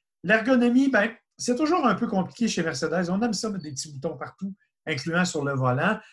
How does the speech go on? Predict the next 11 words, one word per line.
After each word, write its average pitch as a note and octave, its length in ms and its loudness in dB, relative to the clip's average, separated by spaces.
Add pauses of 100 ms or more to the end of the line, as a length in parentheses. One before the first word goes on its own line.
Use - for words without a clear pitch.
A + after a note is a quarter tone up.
(220)
Mais C#3+ 140 -2
dans G#3 160 6
l'ensemble, F#3+ 580 2
on C#3+ 60 -6
se C#3+ 220 0
fait F3+ 380 -2
assez E3+ 300 0
rapidement E3 400 -2
à D3+ 80 -2
la C3+ 80 -2
situation C3+ 720 -8